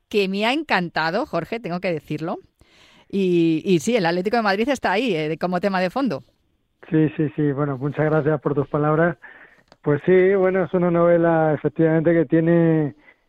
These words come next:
Speaker 2: el Atleti de Madrid, pues sirve un poco como, bueno, es u-, uno de los actores un poco de la, de la novela. Yo creo que es una novela que gustará a futboleros en general, porque es muy futbolera.
Speaker 1: Mm.
Speaker 2: Pero, pero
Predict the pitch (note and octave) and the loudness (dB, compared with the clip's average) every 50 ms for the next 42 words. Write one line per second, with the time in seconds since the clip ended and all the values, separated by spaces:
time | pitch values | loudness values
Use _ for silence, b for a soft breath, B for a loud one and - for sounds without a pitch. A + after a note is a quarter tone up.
0 | b b _ _ _ - F3 D#3+ D3+ D#3 D#3 E3 F3 E3+ - F#3 F3+ F3+ F3+ F3 | b b _ _ _ -4 -2 0 2 4 4 4 2 4 4 4 4 6 4 4
1 | E3 E3+ F3 F3 F#3 G3 G3 G#3 E3 - - E3 D#3+ E3 F3 E3 C#3+ E3+ E3+ E3 | 2 2 2 4 2 2 2 2 -2 0 0 -2 0 2 2 0 2 2 2 2
2 | F3 F3 - G3 F3+ E3 D#3+ D#3 D3+ C#3+ C#3 C#3 C#3 C3 C3 B2+ B2+ C3+ C#3+ E3 | 2 0 0 0 0 0 0 0 0 0 -2 -2 -4 -4 -6 -10 -10 -6 -2 0
3 | A3+ G#3+ G#3+ B3 _ - - F3+ D3+ - F#3 A#3 C#4 C4 A#3 B3 C#4+ D#4 D4 A3 | 0 0 -2 -6 _ -6 -6 -6 -6 -4 -8 -6 -2 -2 0 0 0 0 0 2
4 | G#3 A#3 A3+ G#3+ G3+ D#3 - E3 D#3 - - G3 F#3+ E3+ D#3+ B2+ D3+ D#3 D3 D#3 | 2 4 4 2 2 2 0 -2 -2 0 0 0 0 0 0 -2 -2 -4 0 0
5 | D#3+ D3+ D#3 D3+ D#3 D3+ D3 D3 D3+ D3+ D3 C#3+ C#3+ C#3 C#3 C#3 _ _ _ _ | 2 2 2 2 2 2 2 2 2 2 0 -2 -4 -6 -10 -14 _ _ _ _
6 | - E3 C#3+ D3+ D3 D3 C#3+ C#3+ D3 D3 D#3 D#3+ D#3+ D#3+ F3+ G3 - b b b | -14 -6 -4 -2 -2 0 0 -2 0 0 2 2 2 2 0 0 -2 b b b
7 | b b b b b b b b _ _ - E3+ F#3 G3 A3+ G#3 F3 F#3 F#3+ F#3 | b b b b b b b b _ _ 0 2 4 4 4 2 2 0 -2 -2
8 | F#3 E3+ E3+ E3 E3+ E3+ F3 F3 E3+ E3+ D#3+ D#3 D3 C#3 - D#3 D#3 E3 D#3 - | 0 2 2 2 2 4 4 4 4 4 4 2 2 0 0 2 2 2 2 2
9 | - E3+ E3+ D#3+ D#3+ D#3 D#3+ E3+ E3 D3 D3+ D#3+ - - D#3+ C#3+ D3+ D#3 F3 F#3+ | 2 2 4 4 4 4 4 4 2 2 0 -2 -4 -2 -4 -2 0 0 0 0
10 | - - - - D3 C#3 D3 D3 D3+ D#3+ D3+ - - - D3+ B2+ C3 C3 C3 C#3+ | -2 -2 -2 -2 -2 0 0 0 0 0 0 0 0 -2 -2 0 2 0 2 2
11 | D3+ E3 G3+ _ _ _ _ _ _ _ - D#3+ D#3 D3 - - _ _ _ _ | 0 -2 -4 _ _ _ _ _ _ _ -16 -16 -16 -16 -18 -20 _ _ _ _
12 | _ - E3 D#3 D3+ D3 C#3+ C#3+ C3 C3+ C3+ C3 C3 B2+ B2 B2 B2 B2 - - | _ -2 -2 0 2 2 0 0 0 0 0 -2 -2 -4 -4 -4 -6 -6 -6 -6
13 | A2 A2+ | -6 -6